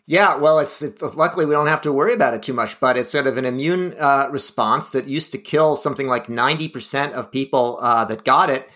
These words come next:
Uh, and with a new drug regimen that Doctor Fauci put in place, it's now, it's like ninety-five percent, uh,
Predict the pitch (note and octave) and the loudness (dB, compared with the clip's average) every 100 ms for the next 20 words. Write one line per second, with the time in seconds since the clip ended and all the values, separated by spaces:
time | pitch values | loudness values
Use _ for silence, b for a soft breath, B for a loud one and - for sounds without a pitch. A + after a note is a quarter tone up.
0 | b b A#2+ A#2 A2+ A#2+ C3+ C3 C#3 C3+ | b b 2 4 2 0 -2 0 2 2
1 | C3 C3 B2+ A#2 B2+ B2+ B2+ B2 A#2+ A#2 | 0 0 0 2 0 0 -4 -2 -2 -2
2 | - A#2+ - A2+ B2 A#2+ - A#2+ B2+ A#2+ | 0 0 -2 -2 0 0 -2 -4 -2 -4
3 | G#2+ C3 C3+ - A2+ - A#2+ A#2+ A2+ A#2+ | 2 4 4 0 -4 -4 0 2 2 -4
4 | A#2+ A#2 A2+ A#2+ A#2 A2 - A2+ G#2+ A#2 | -2 -4 -2 0 0 -2 -4 -4 -4 -2
5 | A2 G#2+ G#2+ | 0 2 0